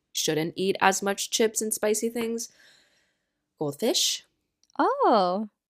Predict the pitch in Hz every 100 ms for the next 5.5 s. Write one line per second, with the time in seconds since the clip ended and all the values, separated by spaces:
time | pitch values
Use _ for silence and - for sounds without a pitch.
0 | _ _ - - 165 147 175 285 - -
1 | - - _ _ - 220 233 285 415 -
2 | 160 139 151 202 - - - _ _ _
3 | _ - 254 302 370 415 - 254 277 359
4 | 214 208 - 226 220 226 - 170 165 147
5 | - 202 415 - -